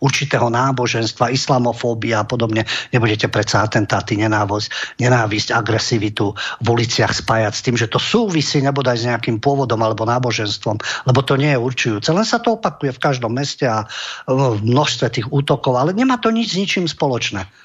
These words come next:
A budete sa tváriť, že toto je ten svet, ktorý je okolo vás. A vy vidíte niečo iné. Aj na vlastnej koži zažívate. A tento tlak, samozrejme, pokračuje a stupňuje sa, čo vyvoláva protitlak v rámci alternatívy, ale aj v rámci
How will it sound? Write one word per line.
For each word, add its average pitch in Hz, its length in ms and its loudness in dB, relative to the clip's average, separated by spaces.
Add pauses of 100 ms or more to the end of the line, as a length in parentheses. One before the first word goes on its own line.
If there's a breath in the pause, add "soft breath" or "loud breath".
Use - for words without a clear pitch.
(100)
A 139 160 0
budete 180 340 0 (320 loud breath)
sa - 220 0
tváriť, 147 420 0
že 113 60 -14
toto - 240 -6
je 135 100 0
ten 123 160 -4
svet, 117 320 -2
ktorý 101 560 -4 (140)
je 120 160 2
okolo 110 340 0
vás. 98 240 2
A 131 80 2
vy 165 140 2
vidíte 175 340 0
niečo 156 320 2
iné. 107 320 0 (240 loud breath)
Aj 113 140 2
na 107 100 0
vlastnej 104 400 -2
koži 101 240 0
zažívate. 104 640 -2 (1600 loud breath)
A - 80 2
tento 226 320 2
tlak, 190 240 0
samozrejme, 175 560 0
pokračuje 160 560 0
a 123 80 0
stupňuje 143 540 -2
sa, 165 320 0
čo 143 160 0
vyvoláva 127 420 0
protitlak 139 640 0
v 120 60 2
rámci 117 340 0
alternatívy, 123 880 -2
ale 151 240 2
aj 120 220 -2
v 110 80 -4
rámci 120 360 -2